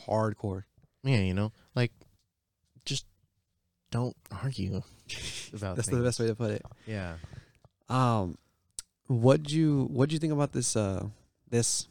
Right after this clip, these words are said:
Speaker 1: what we just did, the podcast and everything? What'd you think about it?
Speaker 2: Dude, I enjoyed it a lot.
Speaker 1: Yeah?
Speaker 2: Like, this is honestly pretty, pretty
Speaker 1: It's
Speaker 2: dope.
Speaker 1: cool, and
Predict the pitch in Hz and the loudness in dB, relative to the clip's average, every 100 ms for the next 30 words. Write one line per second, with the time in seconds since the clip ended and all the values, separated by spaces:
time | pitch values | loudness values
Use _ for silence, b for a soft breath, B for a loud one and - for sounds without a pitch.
0 | - 110 110 110 113 107 104 110 110 107 | 0 2 2 0 2 0 0 -2 0 0
1 | 104 107 98 85 95 101 104 104 98 - | -4 -4 -6 -6 -8 -6 -6 -4 -6 -8
2 | - _ 104 101 113 139 95 95 85 87 | -14 _ 0 0 2 -2 -6 -6 -4 -4
3 | 85 - _ - 107 110 120 - - - | -4 -10 _ -12 -8 -6 -8 -16 -20 -18
4 | - 98 98 110 120 - 107 95 101 92 | -12 -10 -6 -6 -6 -6 -2 0 -2 -4
5 | 101 90 85 _ - - 87 98 87 165 | -4 -4 -6 _ -10 -6 -4 -6 -2 0
6 | 190 - 127 123 104 | 0 -2 -2 -2 -4